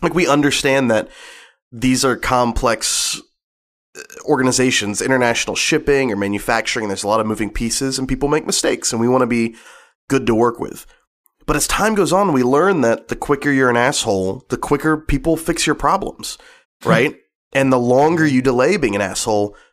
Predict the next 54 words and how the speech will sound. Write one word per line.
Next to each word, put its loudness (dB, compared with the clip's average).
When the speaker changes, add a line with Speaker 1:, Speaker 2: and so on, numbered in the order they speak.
Speaker 1:
the 2
more 4
they 2
just -4
kick -6
the -4
can 0
down 0
the -4
road, -8
and -2
they 0
focus -4
on -2
someone 0
other, -2
some 2
other 2
asshole, -6
right? -4
Speaker 2:
<laughs> 2
Speaker 1:
So 0
we 0
start 2
getting 2
a 4
little 4
angry. -2
We're 0
like, -4
"Hey, 0
what's 0
going 2
on? 2
It's -4
been -2
a 2
week 0
since, -4
you -4
know, -2
we've -6
heard 0
anything." 2
And -2
somebody 0
jumps -2
in, -4
they -4
say, -4
"Okay, -2
here's 0
what's 0
happened. -10